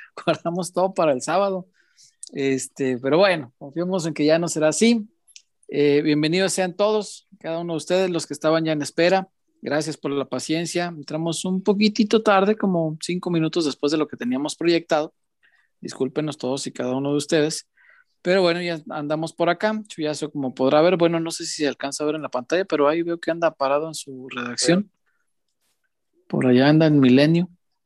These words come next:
Speaker 1: Ahí
Speaker 2: Ahí
Speaker 1: lo
Speaker 2: anda.
Speaker 1: alcanzo a ver. <laughs> Ahí alcanza a verse. No sé si esté, este, ordeñando la, la bolsa de dulces tinajitas, espero que no, que, que la bolsa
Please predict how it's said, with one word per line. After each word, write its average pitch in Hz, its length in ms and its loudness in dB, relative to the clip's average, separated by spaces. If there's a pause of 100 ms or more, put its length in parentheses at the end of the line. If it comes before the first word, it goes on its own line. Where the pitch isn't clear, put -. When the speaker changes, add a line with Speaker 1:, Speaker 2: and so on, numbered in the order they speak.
(560)
Speaker 1:
Ahí - 140 0
Speaker 2:
Ahí - 20 6
Speaker 1:
lo - 80 8
Speaker 2:
anda. 170 160 8
Speaker 1:
alcanzo 156 340 2
a 151 60 4
ver. 127 280 0
<laughs> - 600 -8 (300)
Ahí 170 260 2
alcanza 160 380 0
a 135 40 2
verse. 123 380 -2 (340)
No 160 120 -4
sé 160 120 2
si 151 120 4
esté, 160 500 2
este, 131 640 -2 (440)
ordeñando 139 560 -2
la, 139 240 2
la 127 140 -4
bolsa 151 320 -4
de 139 60 0
dulces 147 280 -10
tinajitas, 143 520 -6
espero 135 260 0
que 143 80 0
no, 214 200 2
que, 127 240 -8
que 117 100 -10
la 113 300 -4
bolsa 127 540 2